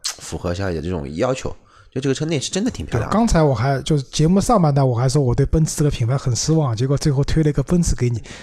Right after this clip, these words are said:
Speaker 2: 是这样，你买了这个车，万一漏油的话，
Speaker 1: 别找我。
Speaker 2: 不要找我，<laughs> 好吧？你该做引擎，该做引擎盖，反正都，都会。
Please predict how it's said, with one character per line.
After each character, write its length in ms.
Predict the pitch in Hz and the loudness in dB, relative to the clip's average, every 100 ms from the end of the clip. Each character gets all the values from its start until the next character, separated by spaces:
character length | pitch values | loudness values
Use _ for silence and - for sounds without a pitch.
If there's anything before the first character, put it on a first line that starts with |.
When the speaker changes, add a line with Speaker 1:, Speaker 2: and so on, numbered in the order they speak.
| - | -2
Speaker 2:
是 100 | 185 | 2
这 120 | 175 | 4
样， 240 | 165 113 139 | 2 0 2
你 120 | 160 | 4
买 120 | 180 | 4
了 80 | 156 | 4
这 100 | 165 | 4
个 80 | 175 | 4
车， 140 | 175 | 4
万 200 | 185 180 | 4 4
一 60 | 180 | 4
漏 240 | 208 196 | 4 4
油 140 | 139 123 | 4 2
的 80 | |
话， 360 | 151 143 101 - - - - - - | 2 0 -2 -8 -20 -20 -20 -10 -4
Speaker 1:
别 100 | 110 | 0
找 160 | 95 | 0
我。 180 | 78 - - | -2 -6 -2
Speaker 2:
不 80 | 160 | 2
要 100 | 151 | 2
找 120 | 135 | 2
我， 160 | 131 - - - | 0 0 -2 0
<laughs> 300 | - - - | 0 -2 -4
好 120 | - 143 | 0 2
吧？ 100 | 143 | 2
你 160 | 139 | 0
该 180 | 139 180 | 0 0
做 180 | 180 185 | 2 2
引 140 | 147 | 2
擎， 160 | 123 135 | 0 0
该 120 | 151 | 2
做 140 | 147 151 | 2 2
引 120 | 127 | 0
擎 180 | 123 131 | 0 -2
盖， 160 | 135 | -2
反 160 | 120 131 | -2 -2
正 380 | 143 147 135 139 - | 2 2 0 -6 -6
都， 220 | - 165 156 | 0 2 2
都 160 | 175 | 0
会。 180 | 175 160 | 2 0